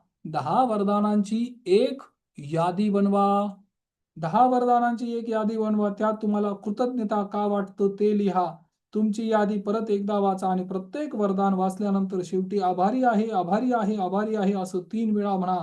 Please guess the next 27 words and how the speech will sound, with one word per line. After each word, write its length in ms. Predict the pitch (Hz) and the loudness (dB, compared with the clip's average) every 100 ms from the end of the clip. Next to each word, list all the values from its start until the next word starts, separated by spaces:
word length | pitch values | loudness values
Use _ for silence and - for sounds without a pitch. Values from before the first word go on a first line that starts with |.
| 160 - _ _ _ _ 170 | -6 -18 _ _ _ _ -6
आणि 220 | 175 180 | -4 -2
त्या 200 | 190 208 | 0 2
वरदानांबद्दल 960 | 196 196 185 190 190 190 180 180 190 190 190 | 2 2 2 2 2 2 0 0 0 0 -2
तुम्हाला 320 | 180 175 147 | -4 -4 -6
जेवढी 420 | 131 139 160 175 | -8 -8 -6 -6
शक्य 480 | - - 233 - 233 | -6 -4 -6 -4 0
असेल 480 | 214 - 240 311 339 - - _ - | 2 2 2 4 2 -2 -18 _ 2
तेवढी 300 | 185 190 196 160 | 4 4 0 -4
कृतज्ञता 720 | - 180 285 311 262 226 220 185 131 | -8 -4 -2 -2 -2 0 2 0 0
व्यक्त 360 | 131 220 226 208 196 | 0 -2 -2 -10 -6
करा. 220 | 180 170 147 - _ _ - | -4 -2 -4 -8 _ _ 0
आज 380 | 202 247 240 214 | 8 10 8 6
रात्री 440 | 214 214 214 214 | 2 2 0 -2
झोपण्यापूर्वी 840 | 190 220 233 220 208 208 202 202 196 | 0 0 0 0 0 0 0 -2 0
जादूचा 520 | 196 196 208 202 196 | 4 4 4 0 -2
दगड 300 | 185 185 185 | 0 2 4
एका 220 | 180 185 | 4 2
हातात 420 | 165 156 190 185 | -2 0 0 0
घ्या 280 | 175 180 202 226 - _ _ | 2 2 2 0 -12 _ _
आणि 180 | 170 180 | -6 -4
दिवसभरात 680 | 160 208 269 254 226 226 208 | 2 6 6 4 0 2 2
घडलेल्या 500 | 190 190 196 202 196 | 0 2 4 4 4
सगळ्यात 640 | 185 185 185 214 202 - - | 0 -4 -2 0 0 -4 -8
चांगल्या 340 | 202 214 214 | -4 -2 0
गोष्टीबाबत 840 | 190 190 - 190 190 185 247 254 - _ _ - | 0 -2 -2 2 2 4 4 2 -4 _ _ 0
"आभारी 460 | 185 190 185 214 214 | 2 2 0 2 2
आहे" 340 | 196 180 | 2 4